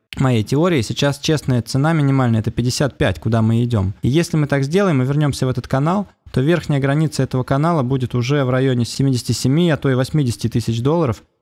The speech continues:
чего я сейчас, собственно, и жду, ребята. Вот такой мой прогноз, что мы вернёмся в этот канал честного тренда и дальше пробьём его наверх уже в территорию нового пузыря. Потому что любой пик бычьего рынка — это всегда пузырь, надо это понимать, а честная цена, она где-то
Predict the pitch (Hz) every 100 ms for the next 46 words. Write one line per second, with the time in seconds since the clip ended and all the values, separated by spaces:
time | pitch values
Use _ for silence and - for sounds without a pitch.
0 | - 120 156 170 127 - 139 - 147 -
1 | 120 127 135 143 117 107 95 - 101 -
2 | _ 113 - 139 - 143 131 123 113 120
3 | 170 185 - 131 135 135 147 123 123 120
4 | 107 - 120 131 170 190 - _ 139 123
5 | 117 107 135 156 175 131 107 - _ _
6 | 117 123 160 - 139 120 139 147 127 123
7 | 123 139 165 - 123 123 - 120 120 147
8 | 123 131 135 117 - 110 107 95 - _
9 | _ _ - - 135 123 - 123 147 151
10 | 110 139 123 127 120 127 120 156 165 107
11 | 104 110 - 123 123 104 107 110 175 165
12 | 113 104 107 - 117 110 98 - 101 -
13 | 147 - 113 - 120 135 120 107 107 107
14 | 101 104 107